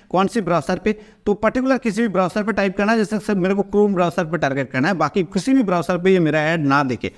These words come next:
तो मैं सिर्फ Chrome को टारगेट करूँगा, ठीक है। लेकिन मैं नहीं चाहता हूँ कि मेरे सारे ब्राउज़र पे दिखे, तो हमको अगर आप चाहें तो ये सारे ब्राउज़र को on कर दीजिए, otherwise इस बटन को ऑफ कर दीजिए, तो सारे ब्राउज़र पे ये वर्क कर जाएगा, ठीक है।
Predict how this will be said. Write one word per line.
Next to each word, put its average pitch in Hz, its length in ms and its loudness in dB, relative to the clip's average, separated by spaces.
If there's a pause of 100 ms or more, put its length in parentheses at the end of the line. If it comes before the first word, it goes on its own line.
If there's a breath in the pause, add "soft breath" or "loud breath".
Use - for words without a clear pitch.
(220 loud breath)
तो 208 60 0
मैं 233 120 4
सिर्फ 269 200 -2 (100)
Chrome 202 220 2
को 202 60 2
टारगेट 117 320 -2
करूँगा, 92 280 -4
ठीक 110 140 -2
है। 220 120 -4 (240 loud breath)
लेकिन 175 220 0
मैं 214 180 2
नहीं 247 140 2
चाहता 233 240 0
हूँ 226 80 2
कि 220 60 0
मेरे 226 140 0
सारे 196 320 0
ब्राउज़र 214 300 -2
पे 208 120 -2
दिखे, 190 260 0
तो 240 120 -2
हमको 202 240 0 (360)
अगर 165 160 -2
आप 185 120 -4
चाहें 196 200 2
तो 220 80 -4
ये 214 120 2
सारे 180 320 -2
ब्राउज़र 190 300 -2
को 202 260 -2 (300 loud breath)
on 160 200 0
कर 202 120 0
दीजिए, 226 360 2 (260 loud breath)
otherwise 185 340 0
इस 180 120 0
बटन 156 320 0
को 190 100 0 (120)
ऑफ 160 240 -2
कर 185 120 2
दीजिए, 220 220 2
तो 214 80 -2
सारे 165 240 0
ब्राउज़र 147 320 -2
पे 160 120 0
ये 180 140 4
वर्क 113 340 -4
कर 87 120 -2
जाएगा, 87 260 -4
ठीक 185 140 0
है। - 120 -8